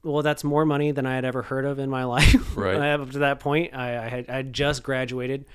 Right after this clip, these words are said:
Speaker 1: so I just had student loan bills showing up, and I was like, "Ten thousand dollars, that'll help."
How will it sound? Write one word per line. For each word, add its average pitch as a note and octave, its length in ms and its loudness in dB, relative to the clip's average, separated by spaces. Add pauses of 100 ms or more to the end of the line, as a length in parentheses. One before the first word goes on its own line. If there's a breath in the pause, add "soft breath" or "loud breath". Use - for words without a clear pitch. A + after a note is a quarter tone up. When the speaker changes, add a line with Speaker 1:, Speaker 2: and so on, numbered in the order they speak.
(220 loud breath)
Speaker 1:
so - 160 -10
I B2 80 -4
just A#2 460 -8
had G#2+ 400 -8
student G2+ 320 -10
loan A#2 180 -6
bills B2 220 -4
showing B2+ 260 -4
up, C3+ 160 -6
and A2 80 -12
I - 20 -10
was F2 80 -12
like, F#2 120 -16
"Ten A2 160 -12
thousand A2 300 -12
dollars, A#2+ 420 -10
that'll G#2+ 240 -12
help." G#2+ 260 -12